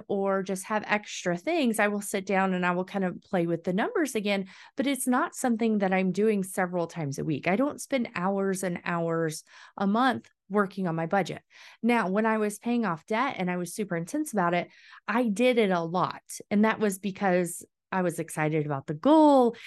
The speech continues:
and I wanted to run the numbers and I just, like, was really in it. Now we're in a different season.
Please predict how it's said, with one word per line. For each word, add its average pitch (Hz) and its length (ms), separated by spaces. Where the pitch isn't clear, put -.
and 202 120
I 190 100
wanted 180 300
to 170 100
run 160 200
the 151 80
numbers 247 760
and 190 100
I 180 140
just, 185 360
like, 175 200
was 180 200
really 175 360
in 294 200
it. 208 200
Now 220 680
we're 208 320
in 185 240
a 185 80
different 180 360
season. 240 500